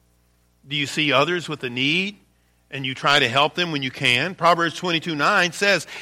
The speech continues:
"He that hath a bountiful eye shall be blessed, for he giveth his bread to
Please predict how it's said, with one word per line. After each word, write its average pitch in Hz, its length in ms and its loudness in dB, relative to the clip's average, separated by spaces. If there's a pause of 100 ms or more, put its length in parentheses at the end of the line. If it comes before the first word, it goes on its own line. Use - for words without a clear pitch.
(120)
"He 214 180 6
that 196 140 2
hath 190 220 4
a 190 80 6
bountiful 220 760 6
eye 180 440 8
shall 175 320 4
be 160 160 2
blessed, 175 560 4 (280)
for 170 140 2
he 160 140 0
giveth 220 460 2
his 170 200 -4
bread 196 560 4 (240)
to 190 400 -2